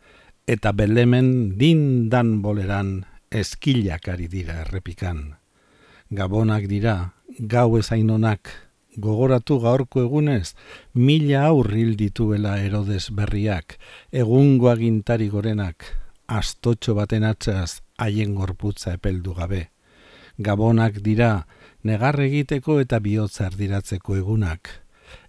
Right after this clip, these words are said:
eta Belenen din dan boleran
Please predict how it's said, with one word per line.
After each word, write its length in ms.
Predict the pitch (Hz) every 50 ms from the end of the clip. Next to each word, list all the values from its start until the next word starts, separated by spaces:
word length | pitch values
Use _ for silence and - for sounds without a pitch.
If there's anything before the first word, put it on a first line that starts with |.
| _
eta 320 | - 117 110 - - 98 98
Belenen 720 | 95 98 95 104 113 113 113 113 113 110 113 117 123 123 - -
din 640 | - 107 104 101 120 135 143 139 127 123 120 113 104
dan 280 | 98 120 113 110 104 98
boleran 600 | 92 95 95 101 101 92 101 104 104 101 104 110